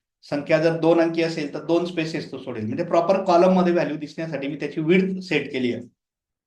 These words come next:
इथे मी array-ची व्हॅल्यू प्रिंट करतो, M of I J.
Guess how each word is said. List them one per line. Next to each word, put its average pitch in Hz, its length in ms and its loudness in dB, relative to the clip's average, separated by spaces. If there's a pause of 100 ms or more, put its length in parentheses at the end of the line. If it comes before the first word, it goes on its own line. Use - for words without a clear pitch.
(800)
इथे 170 540 0 (380)
मी 143 140 -4
array-ची 165 460 0
व्हॅल्यू 147 260 0
प्रिंट 143 320 -6
करतो, 151 400 -6
M 135 180 -4
of 143 320 -4
I 143 300 -2 (840)
J. 139 260 -4